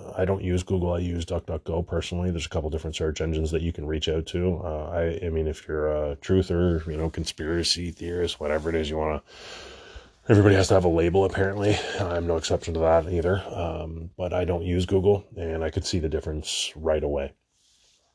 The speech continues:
I use something called DuckDuckGo. Uh, I've used a couple different options, but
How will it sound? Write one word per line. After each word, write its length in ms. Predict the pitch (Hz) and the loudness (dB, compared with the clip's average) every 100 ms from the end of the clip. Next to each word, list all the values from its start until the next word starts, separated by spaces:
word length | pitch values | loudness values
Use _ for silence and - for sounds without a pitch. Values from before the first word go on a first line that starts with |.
| - | -14
I 60 | - | -2
use 300 | 92 90 80 | 0 2 0
something 260 | - 80 82 | -2 -2 0
called 180 | 82 | 0
DuckDuckGo. 760 | 69 71 - 71 - 69 71 76 | 0 -4 -6 -8 -4 -4 -4 -8
Uh, 160 | 76 76 | -10 -8
I've 80 | 76 | -6
used 240 | 80 82 | -6 -6
a 60 | 76 | -8
couple 260 | - 73 | -8 -8
different 380 | 71 73 71 - _ - - | -8 -8 -10 -12 _ -20 -8
options, 460 | 80 76 - 73 | -6 -6 -10 -12
but 240 | - 78 | -10 -10